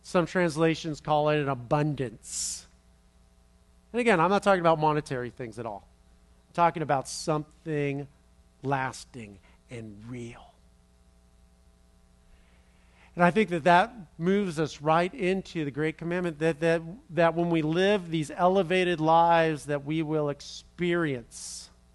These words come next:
something more. And because we're experiencing s-, something more, that, you know what?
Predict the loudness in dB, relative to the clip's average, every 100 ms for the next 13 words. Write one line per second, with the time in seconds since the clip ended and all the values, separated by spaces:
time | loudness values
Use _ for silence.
0 | _ _ -4 -2 -2 -2 -2 -2 -8 _
1 | _ _ -10 -4 -4 -4 -8 -10 -18 _
2 | _ _ _ _ _ _ _ _ _ _
3 | _ _ -4 -4 2 0 2 0 0 -2
4 | -4 0 0 -2 -6 -8 -10 -20 _ -4
5 | -4 -2 -2 0 0 0 2 0 -2 -10
6 | _ _ _ _ 0 4 4 2 -20 -4
7 | 0 2 4 2